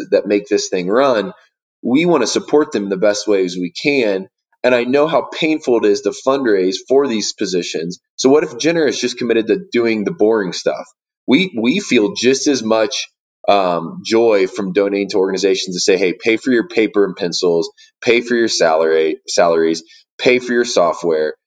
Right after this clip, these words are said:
with our donation," so that when individuals are donating, they feel the ownership and the purpose and the mission and in the, in the projects.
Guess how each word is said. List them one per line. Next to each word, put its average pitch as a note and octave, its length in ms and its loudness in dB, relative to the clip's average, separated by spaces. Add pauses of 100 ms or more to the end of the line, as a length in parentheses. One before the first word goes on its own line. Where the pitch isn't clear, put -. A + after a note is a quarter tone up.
(400)
with G2+ 220 2
our B2+ 240 4
donation," D#2 760 -4
so - 160 -2
that G2 260 2
when F#2+ 380 -2
individuals B2 920 0
are G#2+ 140 2
donating, B2 520 0
they A#2 160 2
feel A#2+ 180 0
the A2 120 2
ownership G#2 460 -2
and F2+ 100 -6
the F2 80 -6
purpose G2+ 440 -2
and E2 80 -8
the E2 100 -6
mission F2 440 -2 (100)
and F2+ 80 0
in E2+ 120 -2
the, E2 200 0
in F2+ 120 -2
the D#2 100 -4 (160)
projects. C#3 680 0